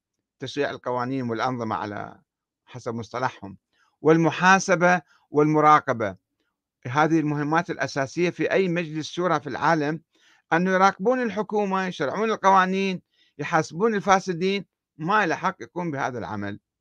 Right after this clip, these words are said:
أو بهذه الأعمال. وتقديم المشورة الإلزامية للحكومة، طبعًا ما يتمكن يقدم هاي المشورة، وإنما التوصية بالقوانين فقط، يعني يدرسون بعض القوانين اللي يحتاجون إلها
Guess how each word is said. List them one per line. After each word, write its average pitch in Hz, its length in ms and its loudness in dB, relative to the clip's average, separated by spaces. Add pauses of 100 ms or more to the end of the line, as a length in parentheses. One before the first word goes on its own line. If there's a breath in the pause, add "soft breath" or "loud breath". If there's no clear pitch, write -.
(720)
أو 127 80 -2
بهذه 139 340 0
الأعمال. 107 520 -4 (540)
وتقديم 165 540 -2
المشورة 185 540 -2
الإلزامية 160 920 0
للحكومة، 156 580 -2
طبعًا 117 320 -6
ما 123 280 -8
يتمكن 110 480 -8
يقدم 101 420 -8
هاي 95 120 -6
المشورة، 95 720 -8 (440 soft breath)
وإنما 175 760 4 (480)
التوصية 180 720 4
بالقوانين 214 760 6
فقط، - 420 0 (840)
يعني 160 220 2
يدرسون 190 500 0
بعض 175 200 0
القوانين 160 760 0
اللي 131 140 -6
يحتاجون 127 500 -4
إلها 147 400 -4